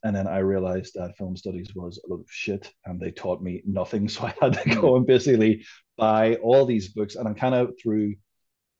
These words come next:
Speaker 1: through kind of, like, actor friends, I found, I discovered, like, uh, David Mamet.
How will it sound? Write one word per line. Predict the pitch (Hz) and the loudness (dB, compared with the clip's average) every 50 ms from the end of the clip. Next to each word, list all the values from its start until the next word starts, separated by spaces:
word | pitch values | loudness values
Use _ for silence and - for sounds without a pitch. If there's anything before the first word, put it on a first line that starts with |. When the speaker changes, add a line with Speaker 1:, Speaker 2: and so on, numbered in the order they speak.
| _ _ _ _ _ _ | _ _ _ _ _ _
Speaker 1:
through | - - 123 117 107 107 104 101 101 | -12 -6 -4 -2 -2 0 -2 -4 -6
kind | 98 - - 117 107 | -6 -6 -6 -6 -4
of, | 101 | -4
like, | 101 101 - | -6 -6 -4
actor | - 107 107 - - 123 | -4 -6 -4 -4 -4 -4
friends, | 113 - 117 107 110 110 110 107 - - - - | -4 -4 -4 -4 -2 -2 -2 -4 -6 -10 -16 -12
I | 98 95 92 95 101 - _ _ _ _ _ | -12 -10 -10 -10 -12 -14 _ _ _ _ _
found, | - 110 101 98 95 92 95 92 95 98 101 - - - - | -8 -6 -4 -4 -4 -6 -6 -6 -6 -8 -8 -10 -14 -10 -6
I | 101 101 | -6 -4
discovered, | 98 95 - - 123 107 101 107 104 107 101 104 | -4 -4 -4 -2 0 2 2 2 2 2 0 -2
like, | 101 98 92 - | -4 -6 -4 -2
uh, | 92 95 98 90 92 - - _ _ _ _ _ _ _ _ _ _ - | -2 0 0 -2 -4 -8 -14 _ _ _ _ _ _ _ _ _ _ 0
David | 120 110 110 110 | 0 0 2 2
Mamet. | 104 98 101 117 147 160 - - | 0 0 0 0 -2 -4 -6 -10